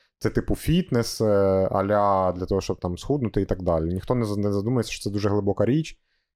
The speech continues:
І коли ти робиш, е, асани, це оці ось всі штуки, що ти там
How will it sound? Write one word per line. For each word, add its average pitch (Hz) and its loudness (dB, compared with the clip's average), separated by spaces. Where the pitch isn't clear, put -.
І 101 2
коли 104 0
ти 101 2
робиш, 95 0
е, 92 -4
асани, 104 0
це 87 -4
оці 80 -10
ось 85 -10
всі - -20
штуки, - -20
що - -20
ти 87 -16
там 87 -18